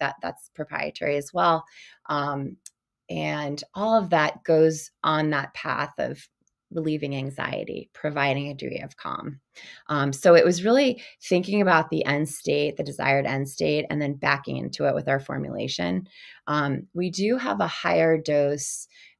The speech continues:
uh, gummy available in Ohio. It's forty milligrams of full spectrum C B D and forty milligrams of T H C. Um,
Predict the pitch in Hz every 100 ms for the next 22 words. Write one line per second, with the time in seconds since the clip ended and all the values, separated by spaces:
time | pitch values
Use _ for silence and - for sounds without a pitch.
0 | - 147 143 139 139 - _ _ _ -
1 | 147 151 151 139 147 143 147 160 170 185
2 | 180 185 190 185 190 190 - - - 165
3 | 165 165 151 147 151 147 147 139 - 147
4 | 143 143 - - 143 147 143 139 147 143
5 | 143 139 139 - - 139 139 135 139 135
6 | 135 135 - 135 135 - 139 120 - -
7 | - - - 147 139 135